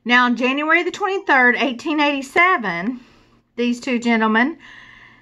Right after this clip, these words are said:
uh, robbed a train with his other gang members on the Texas and Pacific line at Gordon, Texas, netting several thousand dollars.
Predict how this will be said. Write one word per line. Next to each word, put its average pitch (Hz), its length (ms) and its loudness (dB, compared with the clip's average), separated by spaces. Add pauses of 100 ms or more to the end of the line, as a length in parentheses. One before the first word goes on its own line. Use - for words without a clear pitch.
(260)
uh, 202 440 2
robbed 240 380 4
a 226 40 -6
train 277 760 0
with 240 160 0
his 240 160 0
other 240 240 2
gang 208 360 -2
members 202 520 0 (760)
on 226 160 4
the 226 80 -2
Texas 269 500 -2
and 262 100 2
Pacific 349 460 -2
line 220 340 4
at 214 220 -6
Gordon, 269 400 2
Texas, 262 500 -4 (1080)
netting 294 500 2
several 349 760 0
thousand 285 720 0
dollars. 247 680 2